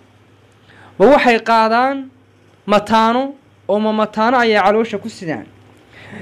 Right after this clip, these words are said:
Intaasaynu insha Allah muuqaalka si kooban aynu ugu kafar garaynaynaa.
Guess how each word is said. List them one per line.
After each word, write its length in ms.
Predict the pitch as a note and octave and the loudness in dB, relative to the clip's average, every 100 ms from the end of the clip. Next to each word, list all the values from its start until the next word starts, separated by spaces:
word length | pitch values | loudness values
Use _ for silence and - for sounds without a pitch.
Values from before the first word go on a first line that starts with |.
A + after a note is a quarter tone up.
| - | 0
Intaasaynu 480 | D4+ D4+ C#4 C#4 B3+ | 4 6 6 4 2
insha 140 | B3 C4 | 2 2
Allah 160 | B3 A#3 | 2 0
muuqaalka 400 | A#3 B3 A#3+ A3 | 0 0 0 -2
si 140 | B3+ | -8
kooban 320 | A#3 A3 A3+ | -2 0 2
aynu 180 | G#3 G#3 A3+ | 0 0 -2
ugu 40 | A3 | -2
kafar 160 | G3 F3+ | -2 0
garaynaynaa. 560 | F#3 F#3+ F#3 C#3 A2+ | 2 2 2 -4 -10